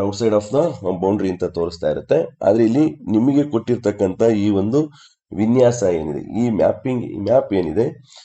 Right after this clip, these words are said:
so ಈ ಬೌಂಡರಿ, ಈ ಒಳಗಡೆನೆ ನೀವು ಇದ್ರೆ, so ನಿಮ್ಮ ಮನೆಗಳು ಈ ಬೌಂಡರಿ ಒಳಗಡೆ ಇದ್ರೆ, ನಿಮ್ಗೆ ಅಲಾಟ್, ಅಲಾಟ್ ಆಗಿರ್ತಕ್ಕಂಥ ಬ್ಲಾಕ್ ಒಳಗಡೆನೆ,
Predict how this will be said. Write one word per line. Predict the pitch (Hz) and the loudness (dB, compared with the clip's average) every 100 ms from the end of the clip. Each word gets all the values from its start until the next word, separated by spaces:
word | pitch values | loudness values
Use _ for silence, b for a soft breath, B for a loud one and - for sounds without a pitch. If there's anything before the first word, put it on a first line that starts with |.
| B _ - | B _ 0
so | 131 | 0
ಈ | 117 180 | 2 0
ಬೌಂಡರಿ, | 117 107 160 175 156 - _ _ - | 2 2 4 4 0 -2 _ _ -6
ಈ | 107 107 101 104 | -2 2 2 2
ಒಳಗಡೆನೆ | 92 104 123 127 143 185 - 98 | 4 4 4 2 2 0 -2 -2
ನೀವು | 104 104 95 | 0 0 0
ಇದ್ರೆ, | 98 95 78 92 - - _ _ _ _ - | -2 -4 -2 -2 -2 -6 _ _ _ _ -6
so | 127 120 | 0 2
ನಿಮ್ಮ | 120 139 | 2 2
ಮನೆಗಳು | 104 113 143 160 | 4 4 4 6
ಈ | 151 | 4
ಬೌಂಡರಿ | 107 120 151 | 4 4 4
ಒಳಗಡೆ | 139 113 110 104 | 4 4 4 2
ಇದ್ರೆ, | 92 85 | 0 -2
ನಿಮ್ಗೆ | - 101 107 | -2 0 2
ಅಲಾಟ್, | 117 87 117 | 2 2 2
ಅಲಾಟ್ | - 98 120 135 127 | 2 2 4 4 2
ಆಗಿರ್ತಕ್ಕಂಥ | 120 120 120 117 113 131 | 0 -2 -2 -2 0 2
ಬ್ಲಾಕ್ | 101 90 104 - | 2 2 2 2
ಒಳಗಡೆನೆ, | 95 113 143 151 185 - - | 2 4 4 4 4 2 -8